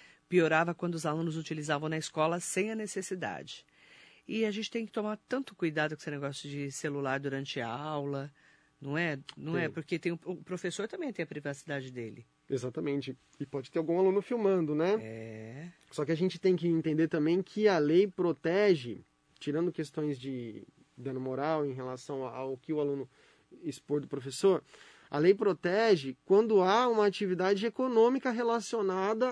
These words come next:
Speaker 2: àquele dado. Então,
Speaker 1: Uhum.
Speaker 2: se eu coletei um dado sem atividade econômica pra fins pessoais,
Speaker 1: Tudo bem.
Speaker 2: tudo bem. Então, se eu vendi o meu celular pra você, apesar de ter uma relaçãozinha econômica ali, não é, não é minha atividade,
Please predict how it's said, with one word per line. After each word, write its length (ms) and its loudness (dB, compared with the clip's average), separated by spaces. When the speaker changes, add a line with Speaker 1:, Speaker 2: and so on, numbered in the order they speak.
Speaker 2:
àquele 480 -2
dado. 500 -2
Então, 160 -4
Speaker 1:
Uhum. 40 0
Speaker 2:
se 140 -8
eu 100 2
coletei 420 2
um 140 2
dado 440 0
sem 340 2
atividade 400 0
econômica 540 -2
pra 160 -2
fins 300 -6
pessoais, 1040 0
Speaker 1:
Tudo 220 -8
bem. 280 -4
Speaker 2:
tudo 220 2
bem. 300 6
Então, 160 2
se 100 -4
eu 40 2
vendi 240 0
o 40 -2
meu 120 0
celular 400 0
pra 140 4
você, 480 0
apesar 320 0
de 100 -6
ter 200 4
uma 120 4
relaçãozinha 460 -2
econômica 460 -4
ali, 180 2
não 200 2
é, 280 0
não 120 2
é 60 4
minha 120 2
atividade, 640 -4